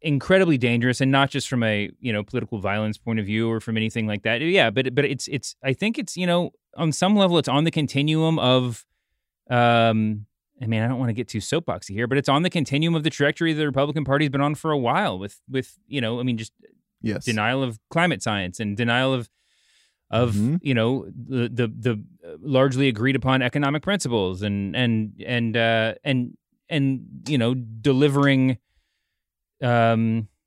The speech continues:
Speaker 1: in, I mean, uh, f-, kind of falsifying evidence to d-, deliver outcomes that they're not promising all, all acro-, kind of across the board. I mean, I, I'm not, I, I think that this is, I mean, maybe as with some other thing, so many other things in the Trump era, we're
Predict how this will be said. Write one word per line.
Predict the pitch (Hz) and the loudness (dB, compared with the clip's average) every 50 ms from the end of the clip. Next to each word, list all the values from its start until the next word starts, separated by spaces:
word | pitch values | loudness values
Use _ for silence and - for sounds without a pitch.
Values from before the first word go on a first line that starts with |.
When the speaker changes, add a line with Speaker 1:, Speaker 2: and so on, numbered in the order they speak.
| _ _ _ _ _ _ _ _ | _ _ _ _ _ _ _ _
Speaker 1:
in, | 156 151 - | -4 -2 -2
I | 110 | 2
mean, | 147 143 135 131 120 - | 2 2 2 2 0 -4
uh, | 110 85 85 71 64 64 _ _ _ _ _ _ _ _ _ | -10 -12 -14 -16 -18 _ _ _ _ _ _ _ _ _ _
f-, | - - - _ _ _ _ - | -20 -20 -20 _ _ _ _ -8
kind | - 147 131 | -2 -2 0
of | 117 - | 0 2
falsifying | - 131 131 - 120 110 131 127 127 117 | 2 2 2 2 0 0 0 2 2 0
evidence | 113 113 120 123 123 123 123 - - | 0 -2 -2 -2 -2 -2 -4 -4 -4
to | 131 120 113 110 | -2 0 0 0
d-, | 101 101 - - 104 95 110 | -2 -6 -14 -16 -16 -14 -12
deliver | 123 107 123 117 120 113 113 127 | -6 -4 -2 -2 0 -2 0 0
outcomes | 113 117 120 120 - 123 120 117 117 | -2 -2 -2 -2 -2 -2 0 0 -2
that | 104 | -2
they're | 120 120 | 0 0
not | 120 120 - | 0 0 0
promising | 127 123 123 123 117 135 127 127 | 0 0 0 0 0 0 0 2
all, | 127 131 | 0 0
all | - 123 123 123 | 2 0 0 0
acro-, | - - 139 143 | 0 0 -2 -2
kind | - 135 131 | 0 -2 -2
of | 117 | -2
across | 120 - 139 127 123 - | -2 0 0 0 0 0
the | - 117 | -2 -2
board. | 101 127 160 180 160 | 0 0 0 0 0
I | 120 | -2
mean, | 117 104 | -2 -4
I, | 78 90 104 - - | -4 -4 -6 -6 -2
I'm | 127 131 | -2 0
not, | 139 139 139 143 - - _ - 55 - - 65 | 2 2 0 0 -2 -6 _ -20 -20 -20 -16 -10
I, | 117 123 - 123 123 | -8 -8 -4 -2 -2
I | 127 | -2
think | - - 156 151 135 | -2 -2 -4 -4 -4
that | 135 110 101 | -4 -4 -2
this | 135 135 - | -2 -2 0
is, | 147 131 120 110 107 104 - - - - _ _ _ _ - | 0 0 0 0 -2 -6 -8 -12 -14 -18 _ _ _ _ -4
I | 123 | -2
mean, | 120 113 110 104 - - | 0 0 0 -2 -4 -4
maybe | - 123 123 131 139 160 156 147 147 | 0 2 2 2 2 2 2 2 2
as | 131 135 127 | 2 2 2
with | 123 131 - | 0 -2 -2
some | - 139 127 | 0 2 2
other | 127 123 127 110 | 2 2 0 0
thing, | - 135 135 131 127 127 - | 0 0 2 2 0 0 -2
so | - - 139 | -4 -2 0
many | 135 131 123 117 | 0 0 2 2
other | 117 123 120 | 0 0 0
things | - - 117 117 123 120 117 | -2 -2 -2 0 0 0 0
in | 120 117 113 110 | 0 -2 -2 -2
the | 107 110 | -2 -4
Trump | - - 117 110 98 | -4 -4 -4 -4 -2
era, | 107 101 104 113 117 117 | -2 -2 -2 0 0 0
we're | 110 110 110 110 110 110 107 | 0 0 0 0 0 -2 -4